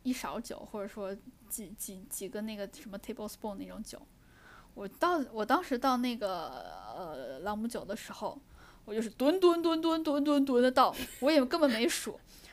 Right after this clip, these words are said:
我就是倒到我觉得，嗯，这个味儿，我好像能闻到酒味儿了，我才停手。所以呢，就是一个快乐版的提拉米苏。我们，我们辣老师当时刚来我家的时候还比较拘谨。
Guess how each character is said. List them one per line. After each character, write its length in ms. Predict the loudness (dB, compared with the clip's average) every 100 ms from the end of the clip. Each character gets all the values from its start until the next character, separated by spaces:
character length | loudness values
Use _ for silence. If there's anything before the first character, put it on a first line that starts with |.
| -10 -2
我 100 | 4
就 100 | 6
是 120 | 8
倒 220 | 8 8
到 140 | 6
我 120 | 4 2
觉 140 | 2
得， 80 | 0
嗯， 180 | 2 2
这 100 | 2
个 60 | 0
味 200 | 6 8
儿， 160 | 6
我 200 | 4 2
好 200 | 2 0
像 180 | 2 2
能 240 | 4 2 6
闻 220 | 4 6
到 160 | 4
酒 200 | 6 2
味 120 | 2 2
儿 80 |
了， 160 | 0 -6 -18 -20 -2
我 200 | 8 8
才 120 | 8 4
停 260 | 2 0
手。 240 | -4 -4 -8 -20 -20 -20 -20 -20 -20 -6 -2 2
所 100 | 4
以 60 | 4
呢， 140 | 6
就 100 | 6
是 100 | 4
一 40 |
个 100 | -2
快 220 | -2 -2 -2
乐 100 | -2
版 140 | -4
的 80 | -6
提 160 | -8 -6
拉 160 | -4
米 160 | -4 -8
苏。 260 | -10 -12 -14 -20 -20 -12
我 80 |
们， 540 | -4 0 0 2 0 0
我 100 | -4
们 120 | -2
辣 160 | 0 2
老 140 | 0
师 200 | -2 -6
当 160 | -2 -2
时 140 | -4
刚 200 | -6 -6
来 120 | -6
我 100 | -8
家 180 | -8 -10
的 100 | -10
时 160 | -10 -12
候 80 | -10
还 100 | -8
比 120 | -8
较 140 | -8
拘 240 | -10 -10 -10
谨。 200 | -12